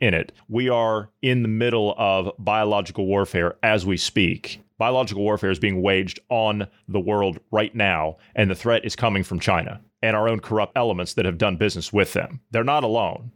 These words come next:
There's plenty of blame to go towards the Chinese Communist Party. Make no mistake about that. But there's plenty of blame to go here as well. I believe that the C C P is gonna go down. They're not gonna go down alone. They're gonna drag these Western elites along with them.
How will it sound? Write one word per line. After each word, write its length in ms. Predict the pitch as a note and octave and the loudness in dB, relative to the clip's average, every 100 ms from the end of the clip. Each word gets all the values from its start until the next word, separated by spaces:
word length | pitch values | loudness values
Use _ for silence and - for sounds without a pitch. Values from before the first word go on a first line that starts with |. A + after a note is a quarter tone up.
| _ - | _ -2
There's 160 | A#2+ | -2
plenty 280 | - E3 E3 | 0 0 2
of 100 | A#2+ | 2
blame 280 | B2+ C3+ A2+ | 2 2 0
to 120 | G#2 | 0
go 160 | A2+ G#2 | 0 0
towards 280 | G#2+ G#2 | 0 -2
the 60 | F2+ | -2
Chinese 320 | A2 G#2 F#2+ | 0 0 0
Communist 360 | G#2 F#2 F2 - | 0 0 -2 -2
Party. 340 | G2 E2 D#2+ - | 0 0 -2 -2
Make 180 | A2+ G2 | -2 0
no 120 | A2 | -2
mistake 340 | F2+ - G#2 | -2 0 0
about 220 | E2+ F2 F#2+ | 0 -2 0
that. 200 | G2 - - - | -2 -4 -18 -6
But 140 | - | -2
there's 180 | B2 B2+ | 0 -2
plenty 300 | - D3 C3+ | -2 0 0
of 100 | G2+ | 0
blame 300 | A2 A#2 G#2 | 0 0 0
to 40 | |
go 160 | F2 F#2 | 0 0
here 200 | F#2 E2 | 0 -2
as 100 | D2+ | -2
well. 360 | F#2 F#2+ - _ _ | 0 0 -2 _ _
I 120 | A#2 B2 | -2 0
believe 300 | B2+ C#3+ A#2 | 2 0 0
that 120 | G#2+ | -4
the 60 | |
C 140 | - C3 | 0 0
C 120 | A#2 | 0
P 140 | - C3 | 0 0
is 80 | |
gonna 180 | A2+ A#2 | 0 0
go 100 | G#2 | 0
down. 240 | G2 A#2 F#2+ | 0 0 2
They're 80 | |
not 140 | A#2 A2+ | 0 0
gonna 140 | G2+ | 0
go 80 | G2+ | 0
down 200 | G#2+ G#2 | 2 2
alone. 220 | F2+ G#2 | 0 0
They're 100 | F2+ | 0
gonna 140 | G2+ F#2 | -2 0
drag 300 | G#2+ G2+ F2 | 0 0 0
these 160 | E2+ | 0
Western 280 | G#2 - F2+ | 0 0 -2
elites 240 | F2+ G#2 | 0 0
along 220 | F#2 E2+ E2 | 0 0 0
with 140 | F2 | -2
them. 160 | - | -4